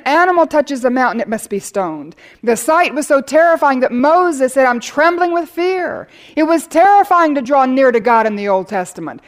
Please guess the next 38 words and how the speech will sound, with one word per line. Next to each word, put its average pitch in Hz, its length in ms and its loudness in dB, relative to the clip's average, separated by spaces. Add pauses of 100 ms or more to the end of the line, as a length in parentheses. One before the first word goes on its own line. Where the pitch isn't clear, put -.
(160)
but 254 140 2
that's 330 280 0
not 302 320 2
you 311 180 2
and 381 140 0
me. 359 500 -2 (240)
<laughs> - 240 -20
Praise 339 400 2 (120)
God, 359 340 2
we 302 80 0
live 294 180 2
on 247 140 0
this 247 140 0
side 220 240 0
of 170 100 -4
the 180 80 -6
cross. 156 520 -4 (460)
Verse 311 560 0
twenty-two, 320 840 -2 (280)
"But 320 680 -2 (260)
you 302 160 4
have 349 160 2
come 320 200 0
to 269 60 2
Mount 269 320 0
Zion, 294 640 0
to 247 80 -4
the 240 100 2
heavenly 330 460 0
Jerusalem, 285 560 -2
the 233 80 2
city 339 300 0
of 302 80 2
the 262 80 2
living 311 320 0
God." 311 280 2
Oh, 339 320 4
listen, 294 680 -2